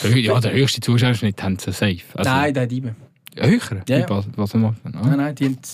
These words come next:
Speaker 2: ibe hat, äh, hat, äh, hat Basel in allem überholt. Nein, ibe hat höchsten Zuschauerschnitt, das
Speaker 1: Okay.
Speaker 2: geht. Ähm, aber egal, auf jeden Fall einer von der grössten. Einer von der zwei grössten, ist mir jetzt gleich. Ähm, <laughs> und dass der Club sich das Stadion nicht kann leisten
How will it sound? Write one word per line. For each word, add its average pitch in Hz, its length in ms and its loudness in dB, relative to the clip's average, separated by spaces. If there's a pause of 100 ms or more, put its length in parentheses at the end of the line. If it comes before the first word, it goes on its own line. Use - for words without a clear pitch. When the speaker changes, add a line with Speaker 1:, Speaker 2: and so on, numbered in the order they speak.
(160)
Speaker 2:
ibe 151 160 2
hat, 135 160 0
äh, 131 360 2
hat, 127 220 -4
äh, 120 760 -2
hat 117 100 -6
Basel 120 240 -6
in 110 60 -4
allem 117 220 -4
überholt. 113 380 -10 (160)
Nein, 160 200 2
ibe 185 100 -2
hat 135 120 -4
höchsten 135 220 -6
Zuschauerschnitt, 135 480 -8
das 127 100 4
Speaker 1:
Okay. 107 200 -2
Speaker 2:
geht. 98 80 -2 (340)
Ähm, 139 320 2
aber 143 140 2
egal, 147 160 2
auf 123 200 -2
jeden 156 160 0
Fall 143 120 2
einer 160 240 2
von 156 80 0
der 147 80 4
grössten. 127 360 0
Einer 160 200 2
von - 80 2
der 143 80 0
zwei 139 200 0
grössten, 113 360 -4
ist 110 80 -4
mir 131 80 2
jetzt 117 120 -8
gleich. 98 200 -8 (500)
Ähm, 139 240 2 (560)
<laughs> - 1040 -10
und 180 300 -2 (680)
dass 160 260 2
der 185 260 0
Club 196 380 -4
sich - 200 -4
das - 220 -8
Stadion 160 440 -2
nicht 165 160 -4
kann 156 180 0
leisten 139 380 -2